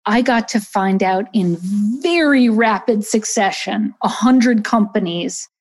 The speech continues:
and looking at thousands and thousands of applications, what I cared about, who I wanted to back, what got me thinking this could be big or important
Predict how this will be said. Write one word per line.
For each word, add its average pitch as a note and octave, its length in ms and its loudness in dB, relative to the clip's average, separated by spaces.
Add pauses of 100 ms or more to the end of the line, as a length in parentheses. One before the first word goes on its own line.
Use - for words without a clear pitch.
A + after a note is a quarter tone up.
(160)
and G#3+ 160 6
looking G#3+ 400 2
at F3 160 -8 (460)
thousands B3 720 2
and G#3+ 180 2
thousands G3+ 420 0
of G3 80 -2
applications, G3+ 1000 -2 (440)
what G#3 200 2
I G#3 220 2
cared G3 400 -6
about, D#3+ 320 -8 (200)
who B3 180 4
I A3 180 2
wanted G#3 400 0
to G3+ 100 -4
back, F#3+ 380 -6 (220)
what B3 360 2
got A3+ 320 2
me B3 420 6
thinking G#3 640 0
this G3 220 -2
could G#3+ 180 2
be G3+ 140 0
big G3 440 0
or F#3+ 220 -6
important G#3 720 0